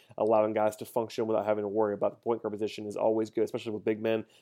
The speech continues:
Uh, you always see, uh, big men get sort of downgraded because they have, uh, bad guard play that can't get, can't get them, get them, get them the ball in the greatest positions in the world, and Magette,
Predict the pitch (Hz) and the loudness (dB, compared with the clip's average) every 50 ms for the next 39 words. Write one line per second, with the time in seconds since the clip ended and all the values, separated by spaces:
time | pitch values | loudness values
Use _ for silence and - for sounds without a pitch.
0 | _ - 110 107 104 113 113 113 113 110 - - - - 113 107 107 104 101 101 | _ -2 0 0 2 2 2 2 2 0 0 -4 -6 -4 -2 0 2 2 2 0
1 | 101 - 113 107 110 107 110 107 110 107 - - - 120 107 104 101 107 107 110 | 0 0 -2 -2 -2 -2 -2 0 -2 -2 -2 -4 -4 -4 -2 -2 0 0 0 0
2 | 104 107 107 107 101 101 - 117 104 101 110 101 104 104 101 95 - 101 98 98 | 0 0 -2 -2 -2 -4 -4 -4 -2 0 0 2 2 0 0 -2 -2 -4 -2 -2
3 | 101 104 104 101 98 - 110 107 104 - - 120 110 107 107 104 104 - - - | -2 -2 -2 -2 0 0 0 0 0 0 0 2 2 2 2 2 0 -2 -4 -6
4 | - - 113 107 110 104 - - - 117 110 113 104 101 104 107 - - 120 117 | -6 -4 -4 -4 -4 -6 -6 -6 -4 -2 -2 -2 -4 -4 -6 -4 -2 -2 -2 0
5 | 110 113 - - 131 127 - - 139 120 123 113 104 104 107 113 113 117 - - | -2 -4 -4 -4 -4 -4 -2 -2 0 0 0 0 2 4 8 8 8 8 6 4
6 | - - - _ - 117 113 110 - 123 117 113 - 113 110 117 110 - 117 117 | -4 -20 -10 _ -4 -2 0 0 4 4 4 4 2 0 -4 -4 -4 -4 -6 -4
7 | 113 117 120 117 117 117 117 120 113 110 107 107 104 - 123 117 113 | -2 0 2 4 6 6 6 6 6 4 0 -4 0 4 6 6 6